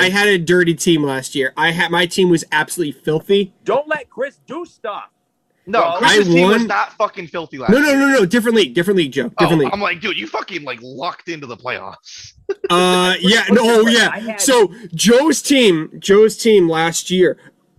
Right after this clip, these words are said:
Speaker 1: him and Sean dominated everybody, dominated. And then I had a really, really good week,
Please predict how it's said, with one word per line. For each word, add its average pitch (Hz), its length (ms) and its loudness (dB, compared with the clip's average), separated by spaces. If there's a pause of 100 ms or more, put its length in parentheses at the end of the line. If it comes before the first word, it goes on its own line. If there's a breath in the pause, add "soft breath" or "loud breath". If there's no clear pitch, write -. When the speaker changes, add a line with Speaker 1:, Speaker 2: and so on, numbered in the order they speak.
Speaker 1:
him 220 380 2 (100)
and 190 300 0
Sean 175 540 2
dominated 175 760 2
everybody, 160 500 0 (200)
dominated. 190 880 2 (840 soft breath)
And 190 200 2
then 196 300 2 (400 soft breath)
I 180 180 2
had 220 220 2
a 190 80 2
really, 190 380 4
really 196 240 2
good 175 280 2
week, 185 400 -2